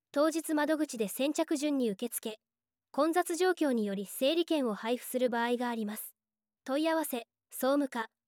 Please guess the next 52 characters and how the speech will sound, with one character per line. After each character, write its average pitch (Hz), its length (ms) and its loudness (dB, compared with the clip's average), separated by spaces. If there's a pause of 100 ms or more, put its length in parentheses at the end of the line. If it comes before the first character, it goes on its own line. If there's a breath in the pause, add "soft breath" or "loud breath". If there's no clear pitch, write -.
(180)
五 254 120 6
階 320 260 4
五 285 120 2
十 269 200 2
三 262 240 0
番、 208 180 -6 (340)
電 240 200 0
話、 226 120 -2 (320)
ゼ 269 120 6
ロ 277 100 4
六 262 240 2
の 233 100 2
四 262 220 2
三 269 240 0
九 240 240 0
九 277 240 0
の 226 140 0
九 269 240 0
六 240 220 -2
八 226 200 -10
三、 233 260 -8 (140)
フ 285 80 -2
ァ 294 40 4
ッ - 80 -6
ク - 100 -12
ス、 - 180 -8 (240)
ゼ 254 140 4
ロ 285 100 6
六 277 220 2
の 247 120 2
六 262 240 2
六 254 220 2
二 269 220 2
九 302 240 2
の 247 120 2
四 254 240 0
五 269 180 2
三 233 220 -6
三。 202 240 -8 (500)
場 214 120 -4
所、 269 180 -2 (360)
区 277 120 0
役 294 200 2
所、 208 180 -6 (240)
五 240 120 4
階 302 240 4
五 269 140 2
十 269 200 0
三 294 240 -2
番 294 200 2
窓 262 220 0
口。 - 280 -8